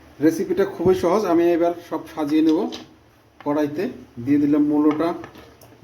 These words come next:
দিয়ে দিলাম আলুটা, এবার দিয়ে দেবো আমি লঙ্কাগুলো, এবার দিয়ে দেবো আমি পেঁয়াজগুলো, এবার দিয়ে দেবো স্বাদ অনুসারে লবণ, যে যেমন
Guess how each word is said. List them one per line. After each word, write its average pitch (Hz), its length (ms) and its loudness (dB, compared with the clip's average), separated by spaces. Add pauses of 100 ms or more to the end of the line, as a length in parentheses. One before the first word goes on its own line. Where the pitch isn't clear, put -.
দিয়ে 143 200 2
দিলাম 147 200 4 (140)
আলুটা, 147 380 2 (1300)
এবার 151 180 2 (100)
দিয়ে 147 180 4
দেবো 143 120 2 (100)
আমি 175 120 2 (440)
লঙ্কাগুলো, 139 500 0 (1200)
এবার 151 160 4 (100)
দিয়ে 147 140 4
দেবো 147 200 4
আমি 202 120 2 (640)
পেঁয়াজগুলো, 120 520 -2 (2000)
এবার 160 220 6
দিয়ে 165 140 4
দেবো 160 140 2 (120)
স্বাদ 156 260 -4
অনুসারে 151 400 0
লবণ, 151 260 2 (1080)
যে 147 160 2
যেমন 151 160 4